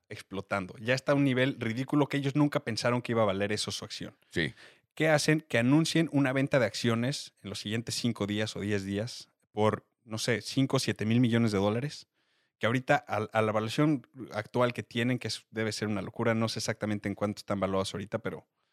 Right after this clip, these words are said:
Speaker 1: debe ser una tontería.
Speaker 2: Ujú.
Speaker 1: Este, no les va a afectar tanto al precio de la acción, o sea, no va a haber dilución tan, tan grande. Y esto les va a dar ya el cash que necesitan para evolucionar al siguiente nivel. ¿Y a qué me refiero con esto? Ellos, si quieren seguir la línea de Netflix,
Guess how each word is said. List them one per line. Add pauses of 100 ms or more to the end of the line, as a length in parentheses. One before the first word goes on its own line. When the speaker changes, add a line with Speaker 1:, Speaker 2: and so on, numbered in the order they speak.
(260)
Speaker 1:
debe
ser
una
tontería. (100)
Speaker 2:
Ujú. (160)
Speaker 1:
Este, (460)
no
les
va
a
afectar
tanto
al
precio
de
la
acción,
o
sea,
no
va
a
haber
dilución
tan,
tan
grande. (400)
Y
esto
les
va
a
dar
ya
el
cash
que
necesitan (240)
para
evolucionar
al
siguiente
nivel. (300)
¿Y
a
qué
me
refiero
con
esto? (400)
Ellos,
si
quieren
seguir
la
línea
de
Netflix,